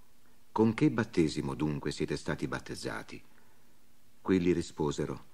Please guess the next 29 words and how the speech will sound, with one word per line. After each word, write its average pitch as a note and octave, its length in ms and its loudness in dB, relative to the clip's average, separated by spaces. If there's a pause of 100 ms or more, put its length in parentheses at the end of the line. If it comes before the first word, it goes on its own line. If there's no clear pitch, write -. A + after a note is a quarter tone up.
(400)
"Col E2 180 0
battesimo D#2 500 2
di C#2+ 100 0
Giovanni." C#2 580 -2 (1300)
Paolo E2+ 400 4
disse E2 360 0
allora: B1 460 -2 (1040)
"Giovanni A#2+ 600 6
battezzò G2 580 4
con F2+ 180 0
un F2 140 2
battesimo E2 580 0
di D#2 120 -2
penitenza, D#2 720 -2 (720)
dicendo G2 500 4
al F2+ 120 6
popolo G2+ 680 4 (140)
che - 120 2
occorreva G#2 560 6
credere A2+ 500 6
a G2 100 6
colui B2 480 6
che B2 120 2
sarebbe G2 420 4
venuto F#2+ 400 4
dopo F#2+ 380 2
di F2 120 6
lui, A2 320 -2 (520)
cioè D#2 300 2